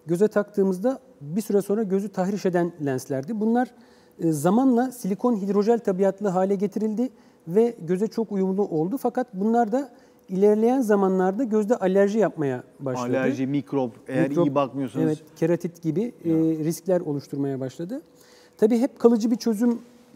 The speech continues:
Speaker 1: aranıyor sonuçta. E, özellikle ileri yaşlarda kırk kırk beş yaşından sonra gözde uzak ve yakın problemi olan insanlarda kalıcı lenslerle hem uzağı hem yakını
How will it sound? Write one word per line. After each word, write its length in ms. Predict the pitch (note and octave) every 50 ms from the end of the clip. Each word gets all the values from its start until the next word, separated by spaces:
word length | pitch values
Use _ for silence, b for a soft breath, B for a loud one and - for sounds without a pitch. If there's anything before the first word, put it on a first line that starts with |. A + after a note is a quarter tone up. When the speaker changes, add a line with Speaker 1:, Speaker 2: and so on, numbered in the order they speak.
| - _ _
Speaker 1:
aranıyor 360 | F#3 F#3 G3+ G#3+ A3+ G#3+ F3
sonuçta. 540 | - - D3 C#3+ C#3 - - - B3+ D4 C#4+ - b b b b b b b b b - -
E, 160 | F3+ F#3 F3+ F#3
özellikle 600 | F#3+ F3 G3+ A3+ B3 C4+ C#4 - - B3 B3+ B3+
ileri 300 | - G3 F#3 G#3 A3+ C4
yaşlarda 640 | A#3+ G#3+ G3 - G3 F3 E3 D3+ D3+ G#3 B3 C4+ - _ _ _ _
kırk 200 | - G#3+ A3 -
kırk 200 | - A3+ - -
beş 160 | - A#3 - -
yaşından 380 | G3 - G#3 G3+ G#3 A3+ B3
sonra 360 | A3+ - F3+ D#3+ C#3+ C#3+ B2+
gözde 520 | B2+ A#2+ D3+ E3+ F#3 F3+ F3 A3 A3 A#3 B3+ B B B B B -
uzak 300 | F#3 E3 G3 B3+ B3 -
ve 60 | A3
yakın 280 | G#3 G3+ G3 - A3 G3+
problemi 380 | - G3 G3 F3 F#3 G3 G3 F#3+
olan 180 | F3+ F3+ F3+
insanlarda 720 | F#3 F#3+ F#3 - G3 F#3+ F3+ F3 D#3+ D#3+ F3 B3+ C#4+ C4 - b b b b b b b b
kalıcı 380 | - - G3 G3+ G3+ F#3 A#3 A3
lenslerle 680 | G#3+ G#3 G#3+ G#3 - A#3 A#3 A3+ G3 G3+ A#3 C#4 D4 - - - - _ _ -
hem 200 | E3 G#3+ B3 A#3
uzağı 240 | G#3 G3 A3 G#3+ G3+
hem 160 | A3+ A#3 A3
yakını 420 | G#3 G3 - F3+ F#3 A3+ C#4+ D4